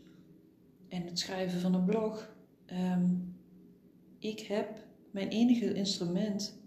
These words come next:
ben ik zelf. Dus het is zaak om daar heel goed voor te zorgen, dat is één, maar ook,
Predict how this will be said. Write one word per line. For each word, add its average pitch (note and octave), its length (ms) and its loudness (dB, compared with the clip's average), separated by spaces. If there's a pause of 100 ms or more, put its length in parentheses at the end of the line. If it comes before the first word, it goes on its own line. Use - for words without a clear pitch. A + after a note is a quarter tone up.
(380)
ben G3+ 300 -2
ik E3 180 -2
zelf. - 580 -6 (2000)
Dus G#3+ 360 -2
het F3+ 100 -2
is F3 140 2
zaak G#3 280 -4
om F3 60 -8
daar F3 160 -4
heel G3 260 0
goed - 460 -6 (680)
voor E3+ 280 -4
te E3 140 -6
zorgen, E3 640 -2
dat F3 120 -4
is - 180 -8
één, F3 440 0
maar - 320 0
ook, F3+ 500 -2